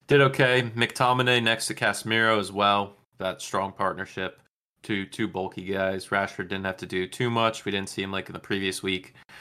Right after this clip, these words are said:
taking guys on and on. But, um, yeah, it's a big result for them. Now they have to host the Palace team that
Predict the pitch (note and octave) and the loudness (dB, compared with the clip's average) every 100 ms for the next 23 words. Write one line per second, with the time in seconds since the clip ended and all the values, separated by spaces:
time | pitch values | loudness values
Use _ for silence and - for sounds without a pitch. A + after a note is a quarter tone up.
0 | - - _ - G2+ G2 F#2+ G2 F#2+ G2 | -20 -20 _ -2 0 2 2 2 0 0
1 | G2 F#2+ F#2 F#2+ F#2+ - _ _ F2+ F2 | 0 2 2 2 0 -8 _ _ -2 0
2 | F#2 F2+ F#2 A2 C#3 G#2 G2+ G2+ G#2 C3+ | 2 0 0 2 2 2 -2 -6 -2 0
3 | B2 A#2+ A#2+ - A#2 A2+ G#2+ - G2+ G2+ | 2 2 0 0 2 2 0 -2 2 2
4 | G#2 G2+ G#2 G2+ G2+ - G2 F#2+ G2 - | 2 0 0 0 -2 -6 2 2 2 0
5 | - G2+ G2 F#2+ G2 - | -6 -6 0 2 2 -2